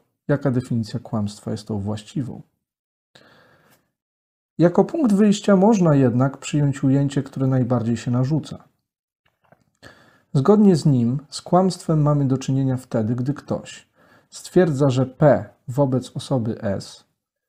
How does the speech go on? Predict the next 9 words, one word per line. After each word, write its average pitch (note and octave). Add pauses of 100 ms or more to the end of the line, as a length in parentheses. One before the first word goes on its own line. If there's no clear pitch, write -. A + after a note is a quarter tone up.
(220)
jest F3
przekonany C3
o -
fałszywości B2+
P A2+ (880)
i G3+
stwierdzając, E3
że A#2+
P G#2+